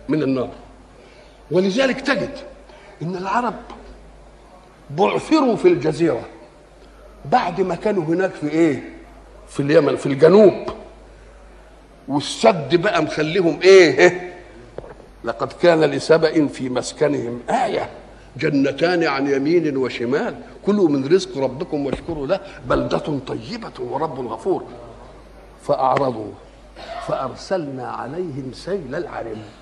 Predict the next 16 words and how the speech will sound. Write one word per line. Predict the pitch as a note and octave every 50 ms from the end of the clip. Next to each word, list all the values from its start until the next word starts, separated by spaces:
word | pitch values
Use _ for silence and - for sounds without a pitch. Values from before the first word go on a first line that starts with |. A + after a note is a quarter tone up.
| - - - - - - - - - - C#3 C3+ B2 - - - - -
حتة | - - A3+ A3+ - - D3
فرة | - - - F#3 F3+ D#3 C#3+
جت | C#3+ E3+ - - -
لخبرت | D3 D3+ - - B2 - G3+ F#3+ - - -
في | -
السد | C#3+ - - - G3+ F3+ - -
كده، | - - F3+ E3 D#3
راحت | D#3+ - - - -
المية | C#3+ C#3 D#3 F3 E3+ D#3 C#3+
إيه؟ | C#3+ D3 D3+ D3 C#3+ C#3+ C#3+ C#3 C#3 C3+ C3+ C3+ C3 B2+ B2+ - - - - - - - - - - - - - - - - - - -
كما | - F3+ F3+ E3+ E3 D#3
يقول | D3+ D3 C3+ - - F#3+ F3 D#3+
العرب: | D3+ D3+ D#3+ E3 D#3 -
"فرقتهم | - - - E3+ D#3+ C#3+ C#3+ C#3 D3 C#3 - - G#3+ G#3+ - - - E3 D#3+ C#3+ C3+ -
أيدي | F3+ F#3+ F3 D3+ C3 D3 D3 C3
سبع". | - - D3+ C3+ - - - -